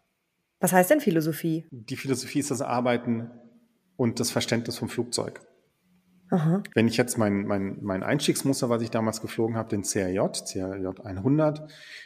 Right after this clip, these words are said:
Speaker 2: das war ein fünfzigsitziger, ähm, Reisejet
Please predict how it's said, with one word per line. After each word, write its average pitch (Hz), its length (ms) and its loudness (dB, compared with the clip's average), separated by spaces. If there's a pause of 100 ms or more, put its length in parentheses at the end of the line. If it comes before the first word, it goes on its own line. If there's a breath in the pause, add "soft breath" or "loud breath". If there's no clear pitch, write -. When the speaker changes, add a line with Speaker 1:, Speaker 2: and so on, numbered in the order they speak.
Speaker 2:
das - 180 -2
war 110 100 6
ein 107 100 4
fünfzigsitziger, 107 1120 0
ähm, 95 320 -6 (1000)
Reisejet 135 720 2